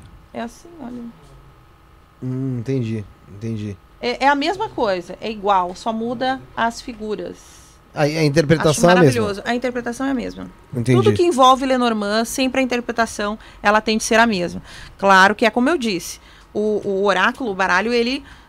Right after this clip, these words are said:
Speaker 1: ele fala conosco, né? Nós não jogamos, nós nos comunicamos.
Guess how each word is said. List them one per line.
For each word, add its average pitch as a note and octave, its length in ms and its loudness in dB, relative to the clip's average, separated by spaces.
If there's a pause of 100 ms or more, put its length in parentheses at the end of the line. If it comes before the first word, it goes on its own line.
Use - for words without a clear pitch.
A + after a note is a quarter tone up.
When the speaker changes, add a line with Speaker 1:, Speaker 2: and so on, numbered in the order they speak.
(140)
Speaker 1:
ele A3 300 -4
fala D4+ 400 4
conosco, G3+ 580 -6
né? G3 180 -2
Nós G3 220 0
não A#3 180 2
jogamos, B3 800 0
nós G3 360 -2
nos A#3 200 -2
comunicamos. A#3+ 960 -2